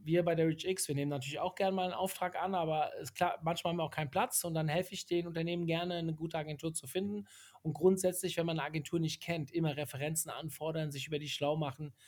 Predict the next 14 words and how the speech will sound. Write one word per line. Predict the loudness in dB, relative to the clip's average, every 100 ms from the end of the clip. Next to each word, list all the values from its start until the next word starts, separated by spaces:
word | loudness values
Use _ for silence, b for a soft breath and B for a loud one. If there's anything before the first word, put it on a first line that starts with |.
| b b 0
und | 2 4
nicht | 8 8 6
auf | 2 4
das | 2 4
verlassen, | 4 4 4 2
was | 2 2
sie | 2
euch | 0
erzählen, | 0 0 2 4 4
weil | 4 4
niemand | 6 6 4 0
verkauft | -2 -2 -4 -4
sich | -6 -4
schlecht, | -2 -4 -4 -12